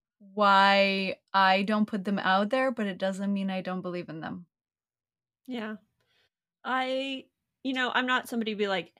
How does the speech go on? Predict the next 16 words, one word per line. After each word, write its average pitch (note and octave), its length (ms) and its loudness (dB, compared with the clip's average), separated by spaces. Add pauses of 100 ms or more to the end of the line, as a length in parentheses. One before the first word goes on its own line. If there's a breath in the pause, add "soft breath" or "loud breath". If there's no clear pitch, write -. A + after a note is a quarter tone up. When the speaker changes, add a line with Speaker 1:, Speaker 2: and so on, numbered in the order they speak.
(120)
Speaker 2:
"Hey, C4 140 -2
everybody, G#3 380 0
put A3 220 -8
your A3 80 -12
gr-, G#3 340 -2
good A#3 220 2
vibes G#3 320 2
out F3+ 200 0
there. F3 420 -4
Good G3 200 -6
vi-, G3+ 160 -6
hashtag A3 440 -2
good G3+ 160 -2
vibes G#3 260 0
daily." F3+ 640 -4 (460 soft breath)
But, G#3+ 320 6